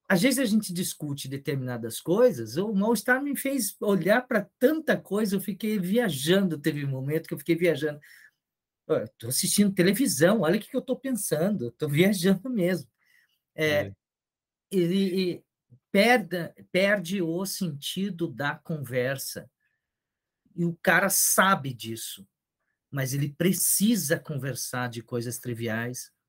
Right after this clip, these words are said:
Speaker 1: pra dar sentido na vida dele. É, quantas vezes a gente tá parado e conversa sobre coisas que a gente, é, a rodinha, o pessoal tá falando, falando, a gente tá pensando,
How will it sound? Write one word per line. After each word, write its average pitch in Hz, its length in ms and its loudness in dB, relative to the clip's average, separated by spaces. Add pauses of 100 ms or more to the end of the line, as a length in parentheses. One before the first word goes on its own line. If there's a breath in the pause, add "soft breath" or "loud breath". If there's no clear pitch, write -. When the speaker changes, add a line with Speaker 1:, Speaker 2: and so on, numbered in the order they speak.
(1000)
Speaker 1:
pra 127 340 2
dar 123 260 -2
sentido 170 680 2
na 147 100 -2
vida 135 240 -4
dele. 120 380 -4
É, 117 180 -8
quantas 185 460 -4
vezes 165 260 0
a 139 60 -4
gente 120 340 -6
tá 113 240 -4
parado 107 500 -6
e 143 60 -8
conversa 107 540 -6
sobre 113 260 -6
coisas 123 360 -2
que - 100 -6
a 135 40 2
gente, 139 360 0 (400 loud breath)
é, - 200 0
a 131 120 -4
rodinha, 135 560 4
o - 40 -6
pessoal 127 300 -6
tá 131 120 -6
falando, 160 360 2
falando, 160 300 0
a 151 40 0
gente 156 200 -4
tá 147 80 -4
pensando, 131 500 -8